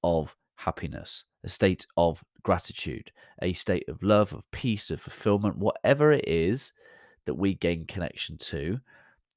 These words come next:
We gain it not by finding it out there,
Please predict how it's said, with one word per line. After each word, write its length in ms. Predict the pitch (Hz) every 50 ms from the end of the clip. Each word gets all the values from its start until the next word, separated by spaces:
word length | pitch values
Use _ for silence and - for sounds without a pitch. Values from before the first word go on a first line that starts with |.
| _ -
We 140 | - 92 -
gain 300 | - 131 147 156 135 98
it 240 | 76 76 92 - -
not 220 | 98 127 117 -
by 120 | - 120 117
finding 520 | - - - 131 123 123 113 113 113 107
it 120 | 107 - -
out 240 | 107 104 82 - -
there, 360 | 80 80 87 101 120 147